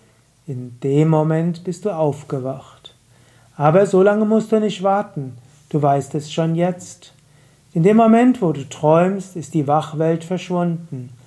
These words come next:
Und in dem Moment, wo du im Tiefschlaf bist, ist die Wachwelt verschwunden. Aber du existierst weiter, auch wenn die Erfahrung der äußeren Welt nicht mehr da ist. Und so wie die Traumwelt aus nichts anderes besteht als aus dem Geist des Träumenden,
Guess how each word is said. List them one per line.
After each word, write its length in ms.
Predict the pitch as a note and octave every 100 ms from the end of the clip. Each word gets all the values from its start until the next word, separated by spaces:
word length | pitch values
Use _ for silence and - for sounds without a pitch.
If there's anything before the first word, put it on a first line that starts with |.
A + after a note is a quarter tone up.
| _ _ -
Und 80 |
in 120 | E3+ E3+
dem 120 | E3+
Moment, 340 | E3+ E3+ F3
wo 80 | F3
du 80 | E3+
im 160 | E3+
Tiefschlaf 720 | - B3 C4 - F3 D#3+ D3+
bist, 240 | F3+ D#3 E3+
ist 160 | -
die 160 | D#3+ C#3
Wachwelt 560 | D#3 D3 D3 D3+ D3 D3
verschwunden. 800 | C#3+ - D3 C3 A#2+ - C#3 D3+ _ _ _ _
Aber 220 | F3 E3 E3+
du 200 | A3+ B3+
existierst 800 | A3 A3 G#3 - D#3 B2+ -
weiter, 560 | C3 D3 G3 G3 G3+ G3 _ _ -
auch 120 | E3+
wenn 140 | F#3 F3+
die 120 | F3+
Erfahrung 800 | D3+ - D#3 F3+ G3 G3+ G3+ F#3
der 200 | D#3+ D#3+
äußeren 640 | D#3 D3+ D#3+ D#3 E3 D3+
Welt 340 | D#3 E3+ E3
nicht 300 | F3 E3+ -
mehr 140 | F#3 F#3
da 280 | D#3+ D3+ D#3
ist. 460 | D3 B2+ - - _ _ _ _ _ _ _ _ E3+
Und 100 | D#3
so 180 | G#3+
wie 60 | A3
die 200 | A3 A3
Traumwelt 800 | - F3+ G#3+ B3 B3 A#3+ A#3+ A3
aus 200 | D#3+ -
nichts 300 | G3+ - G#3
anderes 520 | F3+ F3 E3+ E3+ -
besteht 440 | F3 - G3+ A3+ G3+
als 200 | D#3+ D#3+
aus 160 | D3
dem 160 | D#3 D3
Geist 600 | D3+ D3+ F3 F3 - -
des 160 | C#3+ -
Träumenden, 800 | C#3 D3 F3 F#3 F#3 F#3 F#3+